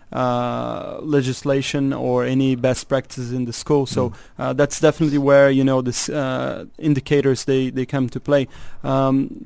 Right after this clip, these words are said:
Speaker 1: the, the main thing is, like, uh, as a nutritionist, you know, uh, look at it is,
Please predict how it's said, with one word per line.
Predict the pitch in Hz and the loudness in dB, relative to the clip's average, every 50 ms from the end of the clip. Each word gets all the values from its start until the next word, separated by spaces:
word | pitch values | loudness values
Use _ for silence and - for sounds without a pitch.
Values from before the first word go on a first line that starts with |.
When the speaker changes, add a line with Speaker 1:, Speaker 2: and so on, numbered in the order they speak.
| - 147 | -12 -6
Speaker 1:
the, | 147 147 - - | -6 -6 -6 -2
the | 165 165 | 2 2
main | 165 180 190 190 185 | 4 6 6 4 4
thing | - 190 180 160 | 4 4 6 6
is, | 151 135 - | 6 6 6
like, | 147 139 135 - | 4 2 2 2
uh, | 143 139 135 - | 0 -2 -2 -2
as | - 139 151 131 | -2 0 2 2
a | 156 | 4
nutritionist, | 151 143 - - 151 139 - 139 131 123 - - 139 | 2 2 0 0 -4 -2 -2 -4 -4 -6 -6 -6 -4
you | 135 | -2
know, | 131 127 127 | -2 -2 -2
uh, | 123 123 127 127 131 131 | -2 -2 -2 -2 -2 -2
look | 127 135 147 147 - | 0 2 2 2 2
at | 147 131 | -2 -4
it | 127 123 - - | -4 -6 -6 -6
is, | 131 127 - - | -8 -8 -8 -10